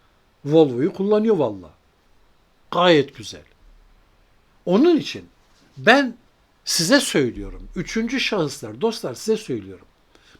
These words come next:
Bakın ben sadece bir durum tespiti yapıyorum. Adamların şeyhi arabaya binen benden değildir diyor. Müritleri arabaya biniyor.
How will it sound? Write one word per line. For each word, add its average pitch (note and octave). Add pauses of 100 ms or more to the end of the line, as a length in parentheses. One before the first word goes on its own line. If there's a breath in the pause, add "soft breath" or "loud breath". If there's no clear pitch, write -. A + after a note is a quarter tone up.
Bakın D3+
ben F3 (600)
sadece G#3+
bir G3
durum F3+
tespiti D#3
yapıyorum. G#2+ (1120 soft breath)
Adamların G3
şeyhi A3+ (380)
arabaya G#3+
binen F#3
benden F3+
değildir A#3+
diyor. - (260 soft breath)
Müritleri G3
arabaya G#3
biniyor. F#3+